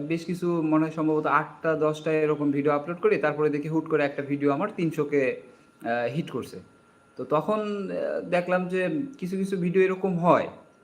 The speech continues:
যে ভিডিওগুলা আপনার বেশি দূরে উঠে না। কিন্তু এই যে, এই জন্য যে আপনি এই জিনিসটা দেখে হতাশ হয়ে যাবেন, কাজ করবেন না, বিষয়টা এরকম কিন্তু না।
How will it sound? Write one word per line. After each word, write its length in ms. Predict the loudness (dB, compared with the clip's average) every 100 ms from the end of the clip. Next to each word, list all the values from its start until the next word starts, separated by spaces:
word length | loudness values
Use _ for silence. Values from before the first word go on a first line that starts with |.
| _ _ _ _ _ _ _ -20 -12
যে 180 | -4 -2
ভিডিওগুলা 600 | -2 2 2 2 2 2
আপনার 500 | 2 2 2 2 2
বেশি 300 | -2 -2 -2
দূরে 320 | -2 2 2
উঠে 340 | 2 0 0 0
না। 180 | -2 -6 -20 -20 -20 _ -4
কিন্তু 180 | 0 4
এই 220 | 4 6
যে, 220 | 8 8
এই 280 | 8 2 -2
জন্য 280 | -2 -2 0
যে 180 | 2 0
আপনি 260 | -2 -2
এই 120 | 0
জিনিসটা 320 | -2 -4 -4 -2
দেখে 220 | 0 2
হতাশ 380 | 2 2 2 2
হয়ে 120 | 2
যাবেন, 200 | 2 2
কাজ 200 | 0 -2
করবেন 320 | -2 0 2
না, 100 | 2
বিষয়টা 320 | 0 -2 0
এরকম 320 | 2 2 0 -2
কিন্তু 240 | -2 -6
না। 120 | -8